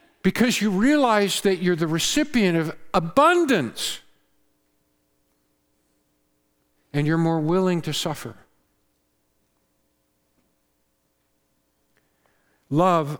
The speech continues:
awakens gratitude. Love, let me, from my personal testimony, I've been walking with the Lord a lot of years, and, uh, for years,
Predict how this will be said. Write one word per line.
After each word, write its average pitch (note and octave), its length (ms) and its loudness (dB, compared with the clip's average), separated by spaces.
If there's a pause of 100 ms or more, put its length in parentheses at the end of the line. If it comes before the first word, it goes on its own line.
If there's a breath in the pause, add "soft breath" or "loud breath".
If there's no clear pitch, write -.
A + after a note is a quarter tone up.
awakens D3+ 600 -2
gratitude. D3 960 -6 (1300 soft breath)
Love, F3+ 500 0 (320 soft breath)
let A3+ 100 0
me, B3 120 0 (920)
from G3 160 0
my F3+ 140 -2
personal F3+ 540 -4
testimony, D3 800 -10 (2000 soft breath)
I've F3 120 -2
been F#3 180 2
walking F3 340 -2
with E3 120 -2
the E3 80 -4
Lord D#3 260 -4
a D#3 40 -2
lot D#3 240 -2
of D#3+ 60 -2
years, D3 540 -4 (680)
and, D#3 380 -2
uh, D3 180 -6 (1600)
for - 220 -4
years, F3+ 680 -2